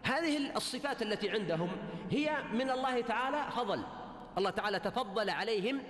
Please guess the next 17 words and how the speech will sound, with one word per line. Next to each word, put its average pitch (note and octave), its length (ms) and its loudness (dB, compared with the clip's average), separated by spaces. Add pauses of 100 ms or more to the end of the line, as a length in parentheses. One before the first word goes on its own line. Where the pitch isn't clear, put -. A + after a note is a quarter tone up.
(180)
بها، D#3 260 0 (340)
لكنها C#4+ 480 2
بالنسبة C#4+ 520 0
لهم B3+ 320 2
هم C#4+ 260 2 (340)
هي C4 200 4
نعمة، G3 400 -2
نعمة A#3 580 0 (300)
عليهم G#3 420 2 (180)
من G3+ 160 2
أعظم A#3 400 0 (380)
النعم. G#3 400 2
ولذلك A#3 340 0
قال: G#3+ 160 0
"والله G#3 400 2
عليم A#3 600 0 (300)
حكيم" A3 480 2